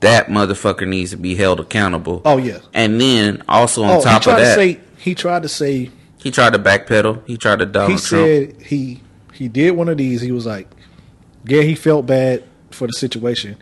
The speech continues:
Speaker 1: Mm-hmm.
Speaker 2: but he's not gonna turn himself in because he's not the person that shot the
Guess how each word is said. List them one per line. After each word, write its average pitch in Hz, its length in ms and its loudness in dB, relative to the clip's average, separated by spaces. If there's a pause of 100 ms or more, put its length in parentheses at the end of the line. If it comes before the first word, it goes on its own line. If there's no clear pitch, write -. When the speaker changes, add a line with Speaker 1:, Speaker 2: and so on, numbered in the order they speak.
(100)
Speaker 1:
Mm-hmm. 107 380 -2
Speaker 2:
but 127 320 -2 (380)
he's 131 380 -4
not 131 180 -4
gonna 123 140 -6
turn 120 220 -4
himself 120 360 -6
in 120 300 -6 (140)
because 113 320 -8
he's 120 200 -6
not 120 140 -4
the 110 80 -12
person 110 300 -4
that 95 120 -12
shot 110 260 -6
the - 80 -18